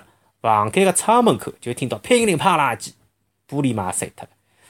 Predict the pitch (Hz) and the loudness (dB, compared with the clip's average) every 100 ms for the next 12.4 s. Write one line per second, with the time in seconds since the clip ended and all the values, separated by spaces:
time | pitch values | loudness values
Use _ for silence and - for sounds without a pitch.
0 | _ - 190 185 226 220 175 - 180 - | _ -2 0 2 2 2 2 0 -2 -4
1 | 101 110 107 92 90 - 147 180 - - | -6 -4 -2 -4 -6 -6 -4 -4 -10 -20
2 | _ _ _ _ _ _ _ _ _ _ | _ _ _ _ _ _ _ _ _ _
3 | _ _ - _ _ - 92 123 165 98 | _ _ -20 _ _ -10 -2 0 0 -2
4 | - _ _ _ - 120 147 - - - | -10 _ _ _ -14 -6 -6 -6 -14 -2
5 | 107 101 95 92 90 208 226 214 113 101 | 2 4 4 2 2 2 6 6 6 0
6 | - _ - 110 104 98 - _ _ _ | -6 _ -8 -2 -2 -4 -12 _ _ _
7 | _ _ _ _ _ _ _ _ _ _ | _ _ _ _ _ _ _ _ _ _
8 | _ 196 180 175 175 226 240 226 214 208 | _ 0 4 4 4 4 4 6 6 4
9 | 190 - 104 113 101 110 107 98 92 - | 0 -4 -4 -2 0 2 4 2 -2 -6
10 | 107 95 107 117 110 107 - 151 107 120 | -2 -2 -2 -4 -6 -2 2 2 2 0
11 | 95 - - 220 196 95 - - 107 101 | -2 -6 0 0 2 -2 -4 -16 -12 -12
12 | - _ - | -12 _ -16